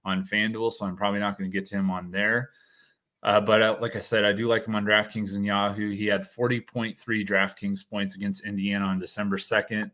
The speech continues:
and Indiana has allowed the fifth most fantasy points to centers this year. I also like Colin Sexton. Uh, he's fifty-two hundred on DraftKings, fifty-five hundred on FanDuel, twenty-one dollars on Yahoo. He is their starting point guard now,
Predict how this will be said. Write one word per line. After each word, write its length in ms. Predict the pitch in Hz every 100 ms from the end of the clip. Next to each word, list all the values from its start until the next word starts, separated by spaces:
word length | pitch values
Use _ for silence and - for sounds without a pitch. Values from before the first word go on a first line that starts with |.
| -
and 180 | 98 95
Indiana 460 | 107 107 107 107
has 220 | 104 98 95
allowed 240 | 95 92
the 80 | - -
fifth 240 | 120 -
most 500 | 107 98 95 - - _ _ _ _ _
fantasy 440 | - 104 104 101 98
points 360 | 101 101 95
to 100 | -
centers 380 | - 101 95 92
this 240 | 90 - 85
year. 240 | 78 - _ _ _ _ _
I 80 | 101
also 220 | 120 -
like 200 | 131 117
Colin 320 | - 117 110 98
Sexton. 600 | - 101 98 - 85 - _ -
Uh, 220 | 90 87
he's 240 | 98 95
fifty-two 520 | - 117 120 98 120
hundred 320 | 110 110 107 104
on 200 | 101 101
DraftKings, 640 | 104 104 - 104 101 98
fifty-five 580 | 110 104 101 104 101 98
hundred 300 | 107 101 98
on 180 | 95 95
FanDuel, 600 | 101 101 101 101 101 - - _ _
twenty-one 480 | - 127 123 117 107
dollars 420 | 104 104 104 101
on 180 | 98 95
Yahoo. 540 | 92 98 98 98 98
He 240 | 92 98 101
is 160 | 95
their 100 | 95
starting 440 | 95 101 95 98 92
point 260 | 120 123
guard 260 | 127 120 117
now, 380 | 113 117 117